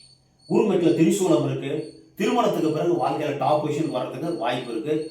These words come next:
தன்னை விட உயர்ந்த அந்தஸ்தில் உள்ள வரனை திருமணம் செய்வதற்கு வாய்ப்பு உண்டு. அந்த தார ரேகையை பார்த்தோம்னா, இப்ப இருபத்தஞ்சு வயசுக்குள்ளார ஒரு லவ் பண்ணி ஃபெயிலியர் ஆயிருக்கும்.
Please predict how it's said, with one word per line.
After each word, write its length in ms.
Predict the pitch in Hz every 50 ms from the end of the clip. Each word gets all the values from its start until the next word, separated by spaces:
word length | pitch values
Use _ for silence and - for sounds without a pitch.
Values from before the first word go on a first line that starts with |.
| - - -
தன்னை 300 | 135 135 160 175 175 175
விட 160 | 165 165 170 - -
உயர்ந்த 380 | 139 147 165 196 202 202 202 -
அந்தஸ்தில் 460 | 156 151 - - - - - 143 139 139
உள்ள 120 | 135 -
வரனை 360 | - 139 151 151 139 139 151 147
திருமணம் 460 | 147 139 139 147 160 156 147 131 123
செய்வதற்கு 440 | 123 123 120 117 117 117 - - -
வாய்ப்பு 360 | - 117 117 117 117 113 113
உண்டு. 180 | 107 98 - - - - - - - - _ - - -
அந்த 220 | - 151 143 143 -
தார 200 | 156 - 180 - -
ரேகையை 280 | - 160 147 143 139 -
பார்த்தோம்னா, 340 | 139 135 - - 160 175 175 151
இப்ப 140 | 135 135 135
இருபத்தஞ்சு 440 | 139 156 165 170 165 160 143 135 156
வயசுக்குள்ளார 380 | 170 175 170 156 151 156 156 139
ஒரு 140 | 131 131 -
லவ் 220 | 156 160 160 -
பண்ணி 160 | - 139 156 170
ஃபெயிலியர் 400 | 170 - 131 135 139 135 127 113
ஆயிருக்கும். 260 | - - - - -